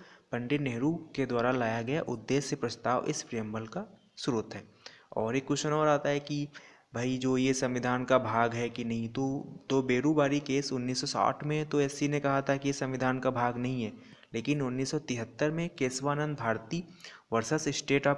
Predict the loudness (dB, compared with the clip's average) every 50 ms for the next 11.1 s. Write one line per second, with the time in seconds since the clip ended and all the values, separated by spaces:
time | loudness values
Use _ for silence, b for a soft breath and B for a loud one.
0 | 2 0 0 0 2 4 2 2 2 0 0 0 0 -2 -2 -2 -4 -4 -4 -4
1 | -6 -6 -4 -4 -6 -4 -2 -2 -2 -2 -2 -4 -6 -6 -4 -4 -4 -4 -4 -4
2 | -2 -2 -2 -2 -2 -2 0 0 0 0 0 0 0 -2 -2 -2 -2 -2 -2 -4
3 | -4 -6 -8 -8 B B B B B B B B B -4 -4 -2 0 -2 -4 -2
4 | 0 2 4 4 4 2 0 B B B B B B B 0 2 4 4 4 4
5 | 2 2 2 2 2 2 2 2 0 -2 -2 0 0 0 0 0 0 0 0 2
6 | 2 2 4 4 2 2 0 0 0 -2 -2 -2 0 0 0 0 0 -2 -6 -8
7 | -8 -8 -8 -6 -4 -4 -4 -2 -2 -2 -4 -4 -4 -4 -4 -2 -2 0 0 0
8 | 0 0 -2 -2 -2 0 0 0 0 2 4 4 4 2 0 -4 -6 -4 -4 -2
9 | -2 -2 -2 -4 -4 -6 -6 -6 -6 -6 -6 -6 -4 -4 -4 -4 -4 -8 -18 -20
10 | _ -4 -2 2 2 2 0 0 -2 -4 -4 -2 -2 -4 -4 -4 -6 -6 -4 -4
11 | -4 -4